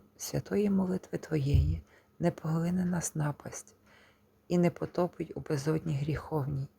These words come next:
і в болоті пристрастей наших. Молий, святителю Миколаю, Христа Бога нашого, що подав нам мирне життя, спасіння, велику милість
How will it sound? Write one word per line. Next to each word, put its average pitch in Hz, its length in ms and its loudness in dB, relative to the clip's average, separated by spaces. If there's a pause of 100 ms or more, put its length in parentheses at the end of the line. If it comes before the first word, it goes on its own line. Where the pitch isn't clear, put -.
(680)
і 160 100 -4
в 147 40 -2
болоті 160 500 0
пристрастей - 720 -6
наших. - 580 -4 (460)
Молий, 175 420 0 (380)
святителю 160 720 -2
Миколаю, 143 720 0
Христа 165 440 -4
Бога 156 340 0
нашого, 143 540 0 (380)
що - 220 -8
подав 185 420 2
нам 175 280 4
мирне 190 360 0
життя, 139 520 -6 (720)
спасіння, 160 880 -4 (420)
велику 175 380 -2
милість 170 640 0